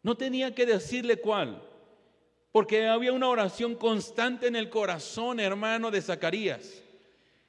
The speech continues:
Cada uno de nosotros tenemos una oración constante, todos, hermano. En nuestro corazón siempre hay una oración constante. Hay algo, hermano, que no nos podemos sacar del corazón.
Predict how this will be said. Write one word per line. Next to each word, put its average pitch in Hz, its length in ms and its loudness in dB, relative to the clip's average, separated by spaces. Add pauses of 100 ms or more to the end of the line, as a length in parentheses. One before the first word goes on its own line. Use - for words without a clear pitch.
(120)
Cada 254 360 2
uno 247 200 4
de 226 140 4
nosotros 202 280 0
tenemos 202 360 -2
una 202 160 -2
oración 190 380 -2
constante, 175 560 -4
todos, 220 500 0
hermano. 131 440 -6 (920)
En 190 140 4
nuestro 175 260 0
corazón 190 400 2
siempre 220 280 -2
hay 220 60 2
una 220 120 0
oración 208 340 -4
constante. 214 1300 -4 (960)
Hay 202 160 2
algo, 254 180 2
hermano, 240 320 2
que 208 140 0
no 220 80 -2
nos 226 140 0
podemos 214 340 -2
sacar 196 320 -2
del 202 160 -2
corazón. 180 640 -2